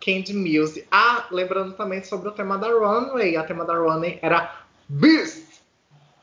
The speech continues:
Vamos verificar como é que foi a Candy Muse essa semana e escutar os nossos comentaristas essa noite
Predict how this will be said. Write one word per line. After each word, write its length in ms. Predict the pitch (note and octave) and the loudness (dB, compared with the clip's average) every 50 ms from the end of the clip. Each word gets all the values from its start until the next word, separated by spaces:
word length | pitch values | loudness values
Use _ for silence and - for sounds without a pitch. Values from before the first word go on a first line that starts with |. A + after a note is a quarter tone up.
| _ | _
Vamos 520 | B2+ C3 B2+ D3+ E3+ E3 F3 F#3 G3+ G3 F#3+ | -20 -8 -4 -2 0 0 0 -2 -4 -6 -6
verificar 640 | F#3+ F#3 F3+ F3+ - - - F#3 - D#3+ D3 D3 - | -6 -6 -6 -6 -10 -14 -12 -6 -4 -4 -4 -4 -6
como 160 | - D#3+ D3+ D3 | -8 -6 -4 -4
é 100 | D3 D3 | -6 -6
que 140 | - - | -8 -14
foi 220 | - - - D3+ C#3 | -16 -8 -6 -4 -2
a 100 | C#3 C#3 | -2 -4
Candy 420 | C#3 - - D3+ C#3 C#3 C#3 C#3 C#3+ | -4 -8 -10 -12 -12 -12 -12 -12 -10
Muse 320 | C3+ C3 C3 C3+ C3 C#3 | -6 -6 -6 -6 -4 -2
essa 260 | C3+ C3 C3+ - - | -2 -2 -2 -6 -12
semana 760 | - - - G3+ G3 G3 F3+ E3 D#3+ D#3+ E3 E3+ F3+ F#3 F3+ - - - - - _ | -10 -6 -4 -4 -2 -2 -2 -2 -2 -2 -2 -4 -4 -6 -8 -12 -16 -20 -20 -12 _
e 120 | - E3+ E3+ | -2 -2 -2
escutar 480 | F3 E3+ - - - G#3+ - F#3+ E3+ D#3+ | -2 -2 -4 -8 -10 -2 2 4 4 4
os 80 | E3 E3+ | 2 0
nossos 320 | F3 E3 D#3+ - - - | -2 -4 -4 -8 -14 -14
comentaristas 640 | - F3 E3 D#3+ D#3+ D#3+ E3+ D#3 D3 D3 - - D3+ D3+ | -10 -8 -6 -6 -4 -2 -2 -2 -2 -2 -4 -6 -4 -4
essa 280 | D#3 D#3 - - F#3 | -4 -4 -2 -2 -2
noite 520 | F#3 F#3+ F#3 D#3 C#3+ D3 D3+ - - - | 0 2 2 4 4 2 2 -2 -8 -14